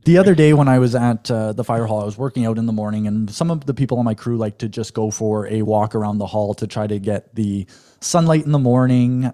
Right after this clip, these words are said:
Um, and I was listening to one of your podcasts the other day, and you recommended not wearing sunglasses, or at least in the morning.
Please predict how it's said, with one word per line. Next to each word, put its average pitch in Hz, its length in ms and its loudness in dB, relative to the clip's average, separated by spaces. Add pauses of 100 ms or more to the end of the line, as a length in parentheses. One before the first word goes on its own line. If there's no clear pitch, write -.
Um, 104 480 -8
and 127 120 0
I 127 80 4
was 139 120 2
listening 185 480 0
to 131 440 -2 (420)
one 143 160 -2
of 143 60 0
your 127 100 0
podcasts 113 520 -4
the 113 100 -4
other 107 180 -4
day, 107 160 -2
and 104 140 -2 (100)
you 113 480 -4
recommended 143 500 2
not 110 220 -2
wearing 117 260 -2
sunglasses, 107 800 -4
or 98 160 -4
at 101 100 -4
least 113 220 0
in 120 120 0
the 110 60 0
morning. 107 460 -2